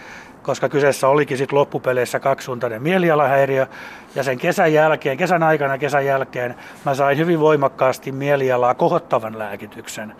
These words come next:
joka johti aika nopeasti siihen, että lähti niin kuin kaikki asiat todella laukalle.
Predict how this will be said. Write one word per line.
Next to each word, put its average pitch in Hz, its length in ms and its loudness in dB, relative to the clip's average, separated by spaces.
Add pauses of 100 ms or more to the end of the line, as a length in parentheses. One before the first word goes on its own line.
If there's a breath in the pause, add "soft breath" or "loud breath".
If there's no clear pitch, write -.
joka 135 260 0
johti 147 520 0 (100)
aika 135 280 0
nopeasti 156 640 2
siihen, 135 480 -2
että 120 400 -4 (640 loud breath)
lähti 135 360 -2
niin 123 220 -8
kuin 123 280 -8 (520)
kaikki 160 420 0
asiat 123 600 -2 (380)
todella 151 580 2 (200)
laukalle. 107 720 -2